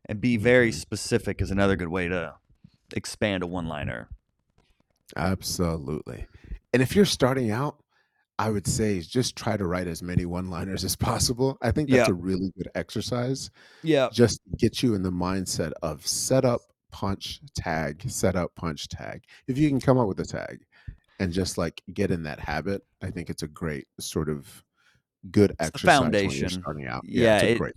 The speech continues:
Speaker 2: foundation.
Speaker 1: it's kinda learning the rules before you break them. I think a lot of times
Speaker 2: Mm-hmm.
Speaker 1: people are like, "But I'm a storyteller and I'm long-winded and whatnot."
Speaker 2: Yeah.
Speaker 1: Yes, but
Speaker 2: But
Speaker 1: there's
Speaker 2: can you
Speaker 1: structure.
Speaker 2: tell a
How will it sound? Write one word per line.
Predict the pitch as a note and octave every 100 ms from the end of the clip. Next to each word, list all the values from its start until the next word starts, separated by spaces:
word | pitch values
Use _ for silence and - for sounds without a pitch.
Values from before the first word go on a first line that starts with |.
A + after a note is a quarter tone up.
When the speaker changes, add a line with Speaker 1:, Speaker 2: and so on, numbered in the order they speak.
| _
Speaker 2:
foundation. | B1 - A#1 - - - _
Speaker 1:
it's | B2 -
kinda | F3+ F#3
learning | E3+ D#3+ E3 D#3
the |
rules | C3+ D3 C#3
before | A#2+ - C#3+
you | A2+
break | A#2+ B2 -
them. | C#3+ D#3 D3 -
I | A#2
think | D3
a | C3
lot | A#2+ B2
of | A2+
times | B2+ A2
Speaker 2:
Mm-hmm. | G#2
Speaker 1:
people | A#2+ A2+ A2
are |
like, | G#2 G#2 -
"But | A2
I'm | B2 D3+
a |
storyteller | B2+ - F3 G3+ F3+ C3+ B2+ A2+ G#2 G2+ F#2+
and | - A2+ A2 A2
I'm | A2
long-winded | A2+ C3 D3+ D3+ C#3+ D#3 E3 G#2+
and | G#2 F#2+
whatnot." | F#2+ D2+ E2 D2+ - _ -
Speaker 2:
Yeah. | C#3 F#3+ C#3+ A2+
Speaker 1:
Yes, | A2+ - - - - _ _ - - _ _
but | C3 C3 F#2 - - - - _ - -
Speaker 2:
But | C3 A#2 C3 G#2+
Speaker 1:
there's | C3
Speaker 2:
can | -
you | - - E3+ D#3 C#3+
Speaker 1:
structure. | B2+ B2 A#2 A2
Speaker 2:
tell |
a | E3